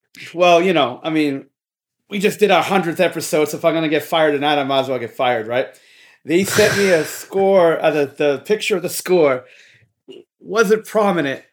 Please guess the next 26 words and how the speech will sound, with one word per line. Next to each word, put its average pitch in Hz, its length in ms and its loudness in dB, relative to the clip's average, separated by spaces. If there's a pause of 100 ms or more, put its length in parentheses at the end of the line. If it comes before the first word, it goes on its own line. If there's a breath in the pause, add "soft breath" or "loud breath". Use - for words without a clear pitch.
(480)
It 160 120 -2
was 143 260 -2
fifty-seven 190 800 0
thirty-two, 170 640 2
and 160 260 0 (300 loud breath)
our, 147 320 2
um, 135 440 2
the 143 80 -10
sound 180 380 0
guy 160 220 2
could 147 340 -8
edit 156 240 -2
this 156 260 -2 (220)
any 151 180 -2
way 147 220 2
he 135 80 -4
wants 139 380 -2
to. 120 200 -6 (520 loud breath)
But, 151 360 0 (560)
uh, 151 280 2
fact 196 360 0
or 208 60 4
fake 190 340 0
news, 180 420 2
the 151 120 -2
management 175 720 -2